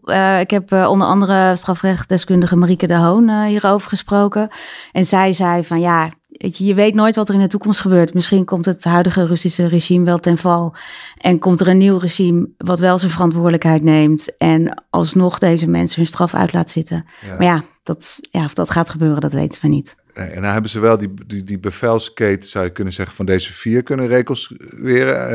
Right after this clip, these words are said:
Speaker 2: Eh, heb-, kunnen ze ook nog hoger komen? Dat je uiteindelijk bij Poetin eindigt misschien wel, die heeft, eh, verordeneerd dat dit een goed idee was. Eh, hebben ze dat nog geprobeerd?
Speaker 1: Eh, nou, ze zijn nog bezig met het onderzoek. Eh, toen in, eh, tweeduizend negentien,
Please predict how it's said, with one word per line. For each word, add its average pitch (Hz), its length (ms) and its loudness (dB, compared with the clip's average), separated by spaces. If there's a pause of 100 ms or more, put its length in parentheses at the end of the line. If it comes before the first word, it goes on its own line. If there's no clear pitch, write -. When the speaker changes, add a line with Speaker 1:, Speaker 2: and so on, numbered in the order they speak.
Speaker 2:
Eh, - 40 -14
heb-, 113 200 -8 (280)
kunnen 127 200 -2
ze 120 100 0
ook 120 100 0
nog 110 200 -4
hoger 120 420 -2
komen? 160 440 -2
Dat 160 120 -10
je - 60 -6
uiteindelijk 107 400 -4
bij 95 100 0
Poetin 139 340 -4
eindigt 135 380 -4
misschien 131 320 -4
wel, 131 160 -2
die 123 140 -4
heeft, - 360 -4
eh, 120 160 -8
verordeneerd 113 800 0
dat 110 180 -2
dit 113 180 -4
een 104 60 -8
goed - 240 -8
idee 113 260 0
was. 123 260 -8
Eh, - 120 -18 (180)
hebben 113 160 -12
ze 117 60 -4
dat 113 140 2
nog 110 120 -2
geprobeerd? 104 640 -4
Speaker 1:
Eh, 220 120 -6 (360)
nou, 220 360 2
ze 208 100 -2
zijn 247 200 2
nog 165 120 0
bezig 208 340 2
met 160 120 2
het 160 120 -2
onderzoek. 156 500 2
Eh, - 380 0
toen 190 320 4
in, 185 200 6
eh, 180 160 4
tweeduizend 175 520 0
negentien, 185 640 2